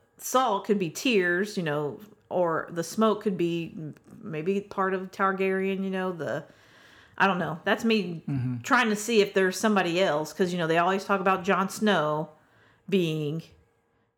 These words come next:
Speaker 1: you
Speaker 2: Yeah.
Speaker 1: know, the prince. Or they say that it's technically a unisex word in Valyrian, so it could be prince or princess. So Daenerys could be.
Speaker 2: Mm-hmm.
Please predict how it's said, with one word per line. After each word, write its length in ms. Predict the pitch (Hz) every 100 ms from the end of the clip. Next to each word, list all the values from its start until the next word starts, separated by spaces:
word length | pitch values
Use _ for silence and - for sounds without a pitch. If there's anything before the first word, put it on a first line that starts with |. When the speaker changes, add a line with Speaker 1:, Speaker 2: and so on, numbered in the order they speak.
| _
Speaker 1:
you 100 | -
Speaker 2:
Yeah. 60 | 139
Speaker 1:
know, 60 | 151
the 80 |
prince. 480 | 160 190 165 160 160 - - _ - -
Or 140 | 202 190
they 140 | 196
say 280 | 196 240 226
that 300 | 196 170 -
it's 180 | 180 -
technically 800 | - - 233 180 170 156 151 - _ _ _ _ _ _ -
a 80 | 175
unisex 720 | 175 202 214 214 190 156 -
word 440 | 170 170 190 214 - -
in 180 | 185
Valyrian, 600 | 160 156 160 180 214 233
so 140 | 240 165
it 80 | 143
could 160 | 196
be 120 | 180
prince 380 | 160 - 185 175 156
or 60 |
princess. 640 | 151 - 220 208 131 143
So 400 | - 170 151 151 151
Daenerys 600 | 170 175 208 208 175 175
could 220 | - 175 151
be. 380 | 156 151 170 - -
Speaker 2:
Mm-hmm. 300 | 131 117